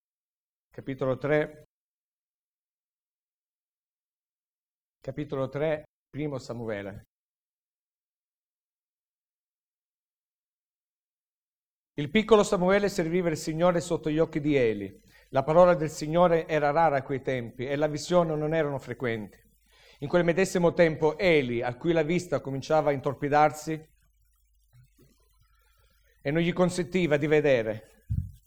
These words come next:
e non gli consentiva di vedere,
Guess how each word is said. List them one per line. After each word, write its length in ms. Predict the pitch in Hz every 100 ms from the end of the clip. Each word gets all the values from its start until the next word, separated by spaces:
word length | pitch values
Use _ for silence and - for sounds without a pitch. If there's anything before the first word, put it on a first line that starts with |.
| - - - - _ - _ _ _ _ _
e 100 | 131
non 80 | 165
gli 120 | 160
consentiva 520 | 175 - 160 190 180
di 120 | 165
vedere, 760 | 165 156 151 120 117 - _